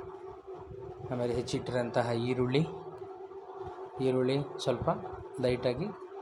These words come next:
ಗೋಲ್ಡನ್ ಬ್ರೌನ್ ಬರಬೇಕು, ಅಲ್ಲಿವರೆಗೂ ಸ್ವಲ್ಪ ಫ್ರೈ ಮಾಡೋಣ. ಹೋಟ್ಲಲ್ಲಿ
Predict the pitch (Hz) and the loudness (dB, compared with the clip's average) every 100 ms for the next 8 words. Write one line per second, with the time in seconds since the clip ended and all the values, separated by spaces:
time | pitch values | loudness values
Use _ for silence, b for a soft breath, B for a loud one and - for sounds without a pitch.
0 | - - 123 123 127 123 120 117 123 123 | -10 0 4 6 6 2 0 4 4 6
1 | 120 117 117 - 180 180 - 127 123 120 | 4 4 2 4 2 2 -2 2 2 2
2 | 120 127 113 120 120 120 120 113 110 143 | 2 0 0 0 2 2 2 2 2 0
3 | - - - - - - - 370 370 359 | -2 -8 -10 -6 -4 -4 -6 -8 -10 -10
4 | 370 370 392 381 370 381 370 403 370 - | -10 -12 -14 -14 -10 -10 -10 -12 -8 -6
5 | - 370 370 370 - 381 - - - - | -6 -8 -12 -12 -12 -12 -12 -12 -12 -4
6 | - 151 151 143 139 | 4 4 4 2 4